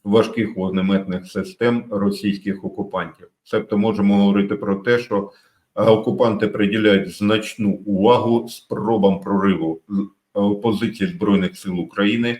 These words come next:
саме в районі Білогорівки. Це для них основний наразі напрямок наступу. Крім того, окупанти не полишають спроб прорвати позиції Збройних сил України в районі Серебрянського лісництва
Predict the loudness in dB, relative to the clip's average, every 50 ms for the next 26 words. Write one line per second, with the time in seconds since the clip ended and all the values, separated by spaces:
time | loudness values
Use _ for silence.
0 | -10 _ -8 -2 2 2 4 4 2 2 2 2 2 2 2 0 0 0 -2 -4
1 | -6 -6 -6 -6 -6 -6 -8 -10 -10 -10 -10 -12 _ _ _ _ _ _ _ _
2 | _ _ _ _ _ -2 2 4 4 6 6 4 4 4 4 2 0 -2 -4 -8
3 | -14 _ _ _ _ _ _ _ -2 0 0 0 0 0 0 0 0 2 2 2
4 | 2 2 0 0 0 2 4 4 4 4 4 0 -2 -4 -4 -8 -10 -8 -4 -2
5 | 0 0 -2 0 -2 -2 -2 -2 -2 -4 -6 -6 -4 -4 -4 -6 -8 -14 _ _
6 | _ -20 -20 _ _ _ _ _ -4 0 0 2 2 4 4 6 6 6 6 4
7 | 4 2 2 2 2 2 0 0 0 2 2 2 2 2 0 -2 -2 -2 -2 0
8 | 0 2 2 0 0 -6 -10 _ -4 -4 -4 -4 -6 -4 0 0 2 4 4 2
9 | 2 0 -4 -8 -8 -8 -6 -6 -6 -6 -6 -8 -10 -8 -6 -4 -2 -2 -2 -4
10 | -6 -8 -8 -10 -8 -8 -8 -6 -6 -4 -4 -4 -6 -6 -6 -4 -2 0 0 0
11 | 0 -2 -4 -8 -10 -10 -8 -8 -6 -4 -4 -4 -4 -4 -8 -10 -8 -6 -4 -4
12 | -6 -8 -8 -8 -8 -8 -8 -4 0 0 0 0